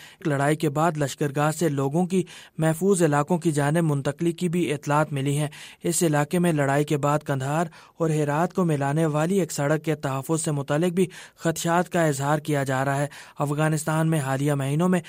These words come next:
طالبان کے حملوں میں شدت آئی ہے۔ محمد اشتیاق، وائس آف امریکہ، اسلام آباد۔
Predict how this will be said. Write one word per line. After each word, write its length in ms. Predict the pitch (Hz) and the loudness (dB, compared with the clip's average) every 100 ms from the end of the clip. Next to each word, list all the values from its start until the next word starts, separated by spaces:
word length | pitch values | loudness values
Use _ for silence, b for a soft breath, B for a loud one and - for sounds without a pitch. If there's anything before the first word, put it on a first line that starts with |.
| B B | B B
طالبان 520 | - 160 160 160 175 170 | 0 4 4 4 0 0
کے 160 | 165 | -2
حملوں 340 | 139 143 160 160 | -2 0 2 2
میں 140 | 165 | 0
شدت 440 | 156 165 139 131 | 0 0 0 -2
آئی 200 | 131 131 | -2 0
ہے۔ 80 | 147 143 B B - | 0 -2 B B -8
محمد 380 | 135 139 156 156 | -4 0 0 0
اشتیاق، 580 | 143 143 131 131 131 139 | -2 -2 -2 -2 -4 -6
وائس 240 | 135 - | -4 -4
آف 100 | 151 | -2
امریکہ، 460 | 147 131 123 131 131 | -2 -2 -2 -2 -2
اسلام 320 | 156 - 143 135 | -2 0 2 2
آباد۔ 340 | 127 131 127 | 2 2 2